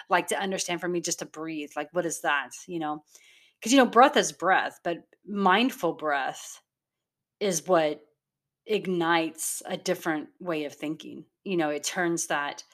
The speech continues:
negative into an affirming thought. And,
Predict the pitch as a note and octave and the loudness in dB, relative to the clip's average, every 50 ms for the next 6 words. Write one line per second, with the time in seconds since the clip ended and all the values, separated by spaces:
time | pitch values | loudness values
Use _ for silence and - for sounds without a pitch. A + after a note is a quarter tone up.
0 | _ _ _ - F#3 F#3 F3+ F#3+ F#3+ F#3 E3+ E3+ D#3+ D#3+ D#3+ E3 - E3+ F3 D#3 | _ _ _ -6 2 4 4 4 4 4 0 -2 -2 -4 -6 -6 -6 -6 -4 -4
1 | D3+ D3 - - - F3+ E3+ E3 D#3+ D#3 D3 C#3+ C#3 C#3 - D3 D3 C3+ C3 - | -4 -6 -6 -6 -4 -2 -2 -2 -2 -4 -6 -10 -12 -8 -4 -2 -2 -2 -2 -6
2 | - - - - _ _ _ _ _ _ _ _ _ _ _ F3+ E3+ D#3+ D#3 D3+ | -10 -14 -20 -20 _ _ _ _ _ _ _ _ _ _ _ -6 -6 -4 -4 -6
3 | D3 D3 | -8 -10